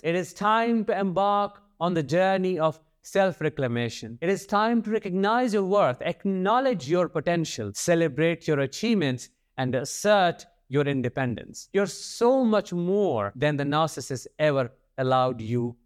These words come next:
to believe. You are strong, capable, resilient, and deserving of love and respect.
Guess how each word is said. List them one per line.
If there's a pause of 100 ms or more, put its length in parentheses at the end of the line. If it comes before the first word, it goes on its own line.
to
believe.
You
are
strong,
capable,
resilient, (140)
and
deserving (260)
of
love (140)
and
respect.